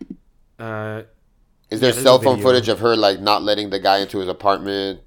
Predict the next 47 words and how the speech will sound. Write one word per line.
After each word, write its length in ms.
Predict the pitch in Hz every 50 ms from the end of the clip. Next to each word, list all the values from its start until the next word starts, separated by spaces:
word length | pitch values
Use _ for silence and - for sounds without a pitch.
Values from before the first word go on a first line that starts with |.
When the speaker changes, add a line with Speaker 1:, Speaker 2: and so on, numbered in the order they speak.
| _ -
Speaker 2:
Just, 260 | 120 123 - - -
I'm 100 | - 113
just 180 | 127 110 - -
asking. 480 | 95 92 92 - - 82 82 90 90 _ _ _ _ _ _ _ _ _ _ _ _ _ - - _
Speaker 1:
Yeah, 200 | 139 139 127 110
yeah, 100 | 104 90
yeah. 240 | 90 85 78 95 92 90 - _ _ _ _
Let 20 | 110
me 80 | 107
just 200 | 98 104 98 - -
find 240 | 95 90 87 87
it. 100 | 92 95 _ _ _ _ _ _ _ _ _ _ _ _ - - - -
Speaker 2:
Oh 200 | - 143 135 - -
yeah, 180 | 117 120 113 104
there 160 | 117 135 120
is. 240 | 104 101 101 - -
There's, 240 | - 107 117 117 101
there's 180 | - 120 120 107
video. 220 | 107 113 107 98
There's 160 | 120 131 127
footage 340 | 127 - 117 107 104 95 92
in 140 | 104 95 95
this. 280 | 95 95 - - - - - - - - - - _ _ _ _ _ _
Oh 60 | 123
my 100 | 131 151
God, 240 | 151 151 156 139 117
Darian 380 | 117 131 135 143 147 143 139 123
Toles 300 | 131 - 135 135 135 123
is 120 | 120 113
so 200 | - - 127 120
s-, 160 | 120 - - - -
is 180 | - 104 101 -
so 160 | - 120 113
sweet 340 | 110 - - 107 107 107 -
looking 320 | 95 101 98 - 95 92 90
too. 260 | - - 95 85 78
Like, 160 | 73 78 85
how 120 | - 95 104
can 160 | - 110 101
you 60 | 101
not 200 | 98 98 95 87
let 160 | 92 90 85
that 160 | 92 87 85
guy 140 | 87 85 82 82
into 180 | 82 85 -
your 120 | - - 85
apartment? 400 | 85 - - - - - - -